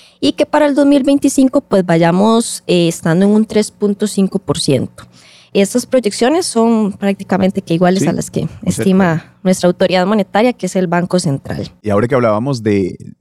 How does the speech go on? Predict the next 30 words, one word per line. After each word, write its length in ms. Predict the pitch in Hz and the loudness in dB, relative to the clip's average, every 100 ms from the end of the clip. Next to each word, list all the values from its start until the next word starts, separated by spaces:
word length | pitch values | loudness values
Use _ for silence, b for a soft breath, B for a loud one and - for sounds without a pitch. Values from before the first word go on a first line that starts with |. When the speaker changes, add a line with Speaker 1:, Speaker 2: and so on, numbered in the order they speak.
| _ _ _ - | _ _ _ -14
Speaker 2:
China, 280 | - 170 95 | -2 0 0
fue 140 | 110 | -4
que 80 | 110 | -6
hablaste 420 | 110 107 110 120 | -4 -4 -6 -6
de 360 | 101 90 78 - | -4 -4 -6 -12
que 100 | - | -10
el 200 | 87 82 | -8 -6
tema 200 | 95 101 | -4 -2
inmobiliario 580 | 120 113 95 92 107 110 | 0 0 0 0 -2 -2
ha 20 | |
sido 200 | 98 110 | -4 -8
muy 180 | 104 101 | -8 -10
complicado. 520 | 107 - 90 151 123 | -10 -8 -4 -2 -2
Speaker 1:
En 60 | - | -2
China, 220 | 127 214 - | -4 -6 -6
ujú. 320 | 190 165 160 | -6 -6 -10
Speaker 2:
Y 80 | 196 | -10
Costa 240 | - 127 | -6 -4
Rica 200 | 104 123 | -2 -4
está 180 | 180 180 | -4 -8
similar. 520 | 180 185 131 90 - _ _ _ _ _ | -8 -6 -4 -6 -10 _ _ _ _ _
Speaker 1:
Parecido. 360 | - 196 180 156 | -4 -2 -2 -2
Speaker 2:
Porque 100 | 143 | 0
ahora 180 | - - | 0 0
pensamos, 680 | 120 127 117 92 - - _ _ | 0 -2 -4 -4 -8 -12 _ _
cuando 440 | 98 92 90 90 | -4 -4 -2 -4
queremos 320 | 95 92 101 | -4 -2 -2
hacer 160 | 101 107 | -2 0
alguna 260 | 107 107 | 0 0
remodelación, 920 | 107 101 90 85 80 117 113 113 101 | 0 -2 -4 -8 -6 -4 -4 -4 -8